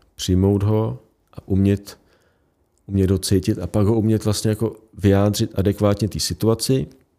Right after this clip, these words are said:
anebo ho umět taky jako nevyjádřit. No, když mě nazlobí moje žena nebo můj syn, tak já v mnoha situacích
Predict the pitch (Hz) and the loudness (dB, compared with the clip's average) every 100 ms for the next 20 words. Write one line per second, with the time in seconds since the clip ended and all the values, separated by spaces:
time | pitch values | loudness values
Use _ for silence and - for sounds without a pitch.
0 | _ _ _ _ _ _ _ - - 90 | _ _ _ _ _ _ _ -18 -4 0
1 | 92 107 104 120 110 113 110 - - _ | 2 2 2 0 0 0 -2 -10 -18 _
2 | _ - 104 117 113 139 139 123 95 - | _ -6 -4 -2 0 0 2 2 0 -2
3 | 87 - - _ _ _ _ _ - 123 | -8 -10 -20 _ _ _ _ _ -8 -4
4 | 113 110 - 110 107 - - _ _ _ | 0 0 2 2 2 -2 -12 _ _ _
5 | _ _ _ _ _ 104 98 107 101 113 | _ _ _ _ _ 0 2 2 2 2
6 | - - 110 101 92 104 113 113 113 - | -2 -4 2 4 4 4 4 2 -2 -10
7 | _ _ _ 104 98 104 101 87 - 101 | _ _ _ -2 2 4 4 2 2 2
8 | 110 123 117 92 107 98 92 107 127 120 | 2 -2 -6 -4 -2 -2 0 0 0 0
9 | 101 104 101 - 113 123 127 - | -2 0 -2 -2 -4 -4 -6 -16